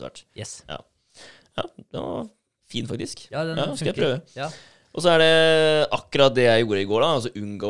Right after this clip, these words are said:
Speaker 1: å ha flere baller i luften på en gang. Og det er litt den derre, jeg var litt usikker med den som, eh, det som sto her. Altså, sitt-,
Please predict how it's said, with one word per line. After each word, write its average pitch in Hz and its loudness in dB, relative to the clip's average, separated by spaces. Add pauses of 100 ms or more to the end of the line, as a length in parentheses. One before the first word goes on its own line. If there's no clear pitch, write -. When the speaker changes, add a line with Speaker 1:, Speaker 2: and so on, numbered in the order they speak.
Speaker 1:
å 107 -6
ha 104 -4
flere 98 -8
baller 90 -8
i 98 -10
luften 87 -14
på - -10
en 98 -2
gang. 127 2 (1000)
Og - -
det 107 0
er 139 2
litt 139 -2
den 127 -4
derre, 113 2
jeg - -2
var 226 -8
litt 240 -10
usikker 190 -4
med 156 -4
den 135 -6
som, 135 -8
eh, 131 -4
det 123 -6
som 127 -8
sto 110 -8
her. 120 -2
Altså, 131 -4
sitt-, - -6